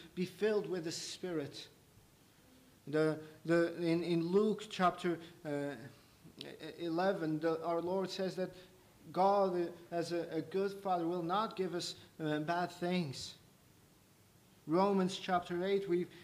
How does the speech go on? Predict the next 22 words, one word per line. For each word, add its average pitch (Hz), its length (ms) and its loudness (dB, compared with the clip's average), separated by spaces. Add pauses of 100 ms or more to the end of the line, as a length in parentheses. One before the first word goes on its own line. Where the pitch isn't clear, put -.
(160)
uh, 160 60 -4 (460)
we've 160 240 4
read, 185 240 4 (240)
uh, 156 240 2 (500)
from 165 180 4
verse, 170 420 4 (1700)
we 160 160 4
read 180 220 6
from 175 180 2
verse, 170 360 0
uh, 147 520 -2 (140)
eighteen, 175 500 2
but 160 260 0 (300)
just 196 260 2
at 190 120 4
the 185 80 2
beginning 175 460 4
of 156 100 0
Romans 170 360 2
chapter 175 480 0
eight, 196 200 2
Paul, 190 300 2